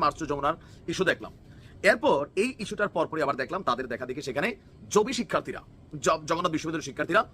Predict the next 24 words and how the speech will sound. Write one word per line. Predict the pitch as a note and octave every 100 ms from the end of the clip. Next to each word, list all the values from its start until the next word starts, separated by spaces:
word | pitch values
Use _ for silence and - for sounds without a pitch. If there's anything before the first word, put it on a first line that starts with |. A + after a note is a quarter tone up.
| - - D3+
অবস্থান | F#3 D3 A2
নিয়েছে। | A2+ - - - - -
আমি | F#3
যখন | C4+ C4+
নিউজটি | G3 -
করছি | F3+ D#3+
তারা | D#3+
এখনো | D3+ E3+
শুয়ে | D#3 E3
আছে | D#3 A#2+
সেখানে | A#2 A#2+ B2+
যমুনার | C3 B2
সামনে, | D3 C3+ - - - -
তবে | F3+
এখানে | D#3+ F3 E3
মনে | D3+
হয় | D#3+
না | D3+
খুব | C#3+
বেশি | C#3+ A#2+
লাভ | -
হবে। | A#2+ G#2+
যাই | F3
হোক, | D#3+